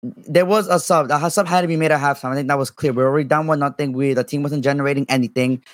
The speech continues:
But you take out Luis Reyes to put on Henry Martin. Now, the only problem I see with that is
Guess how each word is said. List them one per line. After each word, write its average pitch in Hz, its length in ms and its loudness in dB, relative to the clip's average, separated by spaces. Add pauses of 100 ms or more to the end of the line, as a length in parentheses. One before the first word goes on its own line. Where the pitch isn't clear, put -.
(540)
But 156 280 2
you 151 140 0
take 196 380 -4
out 175 380 0
Luis 139 400 -4
Reyes 139 220 -2
to - 120 -10
put 135 200 -2
on 131 100 0
Henry 131 300 -2
Martin. 120 340 -2
Now, 123 300 -2 (240)
the 147 80 -4
only 202 140 -2
problem 190 360 -4
I 147 60 -2
see 165 260 -4
with 143 160 -4
that 127 240 -2
is 131 360 -2